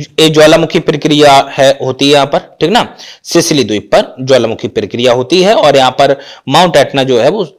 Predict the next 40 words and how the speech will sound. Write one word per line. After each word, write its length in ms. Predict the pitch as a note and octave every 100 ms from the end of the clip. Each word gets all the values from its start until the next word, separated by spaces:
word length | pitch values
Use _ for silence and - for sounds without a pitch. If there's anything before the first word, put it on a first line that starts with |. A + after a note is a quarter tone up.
| -
एक 300 | C3 - A2+
ज्वालामुखी 480 | B2+ C3+ C#3 C3+ C3+
पर्वत 320 | C3 A#2+ A#2+
का 100 | -
उदाहरण 440 | D3+ - A2+ -
है। 120 | - - - - -
आपको 240 | C3 D3
comment 360 | D3 D3+ E3 E3+
box 240 | D#3 -
में 60 | E3
हमें 140 | E3+
बताना 360 | E3+ C3+ C3+ F#3+
है 400 | C#3+ B2+ D#3+ - - -
search 360 | - F3+ G3
करके 600 | - D3 C3 C3+ D#3 -
या 60 | B2
तो 120 | B2+
किसी 280 | - C#3 C3+
book 220 | C#3+ F3+
से 220 | - D#3
या 220 | D3+ C3+
Google 380 | A#2+ B2+ C3 F3
से 300 | E3+ C#3+ D#3+ - - - -
कि 80 |
जो 160 | D#3 D#3+
माउंट 280 | D3 D#3+ F3
एटना 380 | D#3 - F3 F#3+
है 360 | C3+ C#3+ - -
वो 60 | C3+
किस 220 | - E3
प्रकार 380 | D#3+ D3+ C#3+ C#3
का 100 | C#3
पर्वत 400 | - A#2+ D#3+ -
है, 160 | D#3+ E3+ - -
सक्रिय 420 | - - - F3+
ज्वालामुखी 460 | F3+ F3 E3+ D#3+ E3+
पर्वत 380 | D#3+ D#3 D#3+ D#3
है 240 | D#3+ D3+ -
या 180 | C#3+ C3+
फिर 580 | C#3 D3 C#3+ D3+ D3